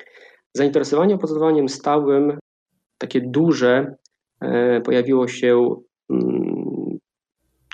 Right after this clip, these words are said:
końcówka ubiegłego roku, początek dwa tysiące dwadzieścia dwa, no, gdzie Rada Polityki Pieniężnej zaczęła podnosić te stopy procentowe i kredytobiorcy chcieli się zabezpieczyć, korzystając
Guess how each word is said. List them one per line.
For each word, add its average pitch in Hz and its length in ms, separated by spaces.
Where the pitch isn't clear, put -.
końcówka 135 520
ubiegłego 123 420
roku, 123 340
początek 117 680
dwa 117 220
tysiące 113 680
dwadzieścia - 400
dwa, 113 300
no, 127 60
gdzie 120 180
Rada 123 220
Polityki 123 400
Pieniężnej 117 340
zaczęła 113 340
podnosić 113 480
te - 80
stopy - 280
procentowe 139 640
i 113 320
kredytobiorcy 123 520
chcieli 117 240
się 113 200
zabezpieczyć, 139 760
korzystając 117 600